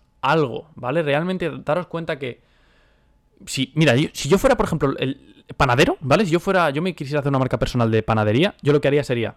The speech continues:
crearme un curso per-, un curso de, de, de formación de panadería, otro curso de formación de repostería, por ejemplo, otro curso de formación de panadería creativa, por ejemplo. Ya tienes tres cursos de formación. Escribir un par de ebooks,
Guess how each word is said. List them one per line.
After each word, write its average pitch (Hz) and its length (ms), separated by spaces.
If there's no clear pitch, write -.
crearme 120 300
un 131 100
curso 135 380
per-, 123 240
un 135 140
curso 135 320
de, 117 340
de, - 340
de 120 120
formación 117 480
de 120 120
panadería, 110 600
otro 156 260
curso 143 220
de 127 40
formación 123 420
de 117 80
repostería, 113 600
por - 100
ejemplo, 180 380
otro 151 280
curso 143 280
de 131 60
formación 127 420
de 120 80
panadería 117 440
creativa, 117 420
por 110 100
ejemplo. 139 380
Ya 135 120
tienes 180 200
tres 160 180
cursos 139 240
de 127 60
formación. 110 460
Escribir 131 480
un 127 100
par 117 140
de 110 80
ebooks, 170 380